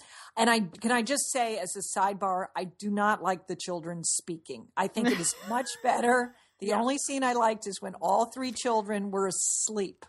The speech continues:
Speaker 1: okay, in the nursery. Though that works out much better. But to hear those little voices, I don't like it.
Speaker 2: <laughs> Okay.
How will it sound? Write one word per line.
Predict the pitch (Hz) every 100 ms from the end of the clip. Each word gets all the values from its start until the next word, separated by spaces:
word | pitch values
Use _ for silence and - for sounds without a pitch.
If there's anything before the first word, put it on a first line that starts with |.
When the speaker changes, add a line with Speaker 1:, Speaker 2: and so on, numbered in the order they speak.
| -
Speaker 1:
okay, | 196 196 185 -
in | 202 202
the | 208
nursery. | 202 190 170 - - - - - - - -
Though | 220 226
that | 196 214 214
works | 220 208
out | 196 185
much | 190 185 -
better. | 185 185 190
But | 196
to | 214
hear | 190 277
those | 285 302 -
little | 277 294 294
voices, | 277 277 302 - 277 262 233
I | 185
don't | 180
like | 180 170
it. | - - -
Speaker 2:
<laughs> | - - - - - 855 - -
Okay. | - -